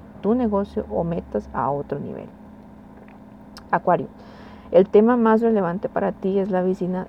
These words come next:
la visita de Saturno junto a Marte en tu signo, algo que no pasaba de esta forma hace treinta años, y que viene a darte lecciones de responsabilidad, trabajo duro, límites y realidad. Pero no es lo único,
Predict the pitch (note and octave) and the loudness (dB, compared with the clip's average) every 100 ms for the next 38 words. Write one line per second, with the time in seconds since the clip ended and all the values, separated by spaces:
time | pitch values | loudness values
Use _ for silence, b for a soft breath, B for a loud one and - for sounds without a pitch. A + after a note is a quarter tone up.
0 | - F#3 F#3 G3 A3+ - F#3+ F#3+ - - | -4 -2 0 0 -2 -2 -4 -4 -6 -10
1 | - A3+ A#3+ A3 A3 G#3 G3 F#3+ F#3 F#3 | 2 4 6 4 2 0 -2 -2 -6 -2
2 | F#3+ G3+ - G#3 - G3+ G3 - G3+ G3 | -2 -4 -6 -8 -4 -2 -2 -4 -4 -2
3 | G#3 - - F3+ G3 G#3 F#3+ F#3 F#3 F#3+ | -4 -8 -4 -2 -2 -2 -4 -4 -6 -4
4 | E3+ E3+ F3+ A#3+ - E3+ - G3 G#3 A3 | -4 -4 -6 -8 -4 -4 -4 -8 -4 -4
5 | A3 - F3 E3+ - - D#3 - - - | -4 -4 -4 -6 -6 -6 -6 -6 -8 -8
6 | - - - B B B G#3 G3 G3 G3 | -12 -12 -10 B B B 0 4 4 4
7 | G#3 A3 F#3 - G3+ - F#3 F#3+ G3 F#3 | 2 2 0 0 -2 -2 -2 0 0 0
8 | F3+ G3 G#3 A3+ G#3+ G#3+ A3 G3 F#3 - | 2 0 2 2 4 4 4 2 0 -6
9 | - F#3 D3+ F#3+ G3+ A3 G3 F3 - - | -2 2 2 2 2 4 4 0 -6 0
10 | G3+ A3 A3 - A3 - - - A3+ A#3 | 2 4 2 0 -2 -4 -14 -8 -6 -2
11 | F3+ D#3 - - - B B B B - | -2 -2 -6 -10 -14 B B B B 0
12 | G3+ G3+ G#3 A#3 A#3 A#3 F#3+ - | 2 4 4 4 6 4 4 -2